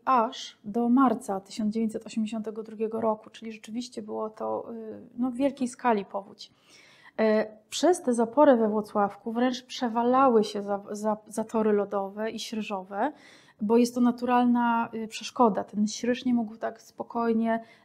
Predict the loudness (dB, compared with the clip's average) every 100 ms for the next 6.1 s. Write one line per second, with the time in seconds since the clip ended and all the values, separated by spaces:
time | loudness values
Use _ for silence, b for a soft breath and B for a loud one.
0 | -2 -2 0 2 4 2 -2 0 0 0
1 | -2 0 -2 -4 -2 -4 -4 B B B
2 | B B -4 -2 2 2 4 2 0 0
3 | 2 2 0 0 2 2 0 -2 -8 -10
4 | 2 4 4 4 0 0 0 0 -2 -6
5 | -10 -12 -12 -8 -6 -4 0 0 0 -2